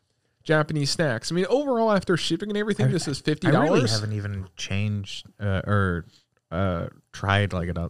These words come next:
Speaker 2: a lot of Japanese snacks before, so this
Speaker 1: Yeah.
Speaker 2: is cool for me, 'cause I, I
Speaker 1: Yeah.
Speaker 2: just haven't had that chance.
Speaker 1: 'Cause there's some here already where, like, shit, let's go like that.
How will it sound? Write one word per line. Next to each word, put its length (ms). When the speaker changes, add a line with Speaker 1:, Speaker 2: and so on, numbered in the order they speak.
Speaker 2:
a 100
lot 180
of 100
Japanese 480
snacks 320
before, 320
so 120
this 160
Speaker 1:
Yeah. 80
Speaker 2:
is 100
cool 220
for 140
me, 320
'cause 100
I, 200
I 40
Speaker 1:
Yeah. 80
Speaker 2:
just 160
haven't 200
had 160
that 180
chance. 440
Speaker 1:
'Cause 140
there's 180
some 200
here 240
already 280
where, 200
like, 220
shit, 300
let's 140
go 140
like 260
that. 340